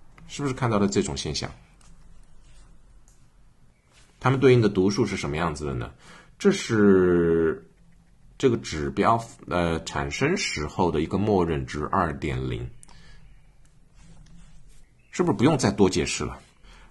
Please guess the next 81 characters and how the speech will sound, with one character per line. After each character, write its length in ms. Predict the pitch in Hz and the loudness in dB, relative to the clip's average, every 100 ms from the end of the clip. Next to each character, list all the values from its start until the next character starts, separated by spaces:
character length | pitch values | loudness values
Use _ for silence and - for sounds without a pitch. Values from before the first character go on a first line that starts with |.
| - - | -20 -12
然 200 | - 104 | 0 2
后 100 | 147 | 4
呢， 160 | 147 135 - | 2 -2 -6
我 60 | |
们 80 | 95 | -4
再 80 | 131 | -4
跑 180 | 135 87 | -2 -2
一 40 | |
下 60 | 98 | 0
另 160 | 104 | 0
外 140 | 101 87 | 0 0
一 20 | |
组 120 | 69 | -4
数 160 | 65 78 | -8 -8
据 160 | 69 67 - | -8 -14 -14
，S 220 | - 90 92 | -8 -6 -6
and 80 | |
P 160 | 85 78 | -6 -6
五 100 | 73 76 | -8 -8
百， 160 | - - - - - - - - | -12 -12 -20 -20 -20 -20 -18 0
这 120 | - | 4
个 40 | 139 | 4
总 160 | - | 2
体 120 | 98 | 0
就 80 | - | -4
更 160 | - 80 | -6 -6
加 120 | 78 | -6
大 180 | 82 82 | -2 -4
一 40 | |
点， 100 | 76 | -4
里 60 | 69 | -8
面 80 | 73 | -4
的 100 | 85 | -4
样 140 | 80 | -4
本 100 | 76 | -6
数 140 | - | -8
据 80 | 78 | -4
就 80 | 82 | -4
更 180 | 85 82 | -2 -4
加 160 | 80 73 | -4 -4
多 220 | 98 90 | 0 0
一 40 | |
点。 160 | - - - - - - - | -2 -12 -14 -18 -18 -18 -18
还 220 | - 110 | -2 0
是 240 | 143 151 117 | 0 2 2
一 120 | 92 | 4
样 220 | 101 98 | 2 2
的， 120 | 69 - | -4 -6
这 100 | 95 | -4
个 60 | 87 | -2
年 120 | 87 | -2
化 120 | 104 | -2
增 100 | 104 | 0
长 140 | 92 | -2
率 100 | 85 | -2
从 320 | 85 87 95 101 | -4 -4 -4 -2
高 260 | 110 107 | 2 2
到 200 | 107 98 | 4 0
低 220 | 80 90 90 | 0 -4 -6
排 220 | - 71 | -6 -4
列。 180 | 85 - - - | -4 -4 -18 -2
好， 280 | 92 - - - | -2 -2 -12 -2
这 140 | 101 | 0
边 140 | 90 | 0
呢 120 | 90 92 | -2 -2
就 100 | 90 | -4
是 80 | 80 | -4
开 140 | 85 | -6
始 140 | 82 | -6
出 140 | 69 90 | -10 -8
现 140 | 82 | -8
亏 140 | 76 80 | -6 -8
损， 180 | 71 | -6
这 100 | 67 | -6
边 120 | 78 78 | -6 -6
是 100 | 69 | -10
开 160 | 82 | -10
始 140 | 80 65 | -10 -8
盈 200 | 64 67 | -8 -10
利 60 | - | -12
的， 100 | - | -16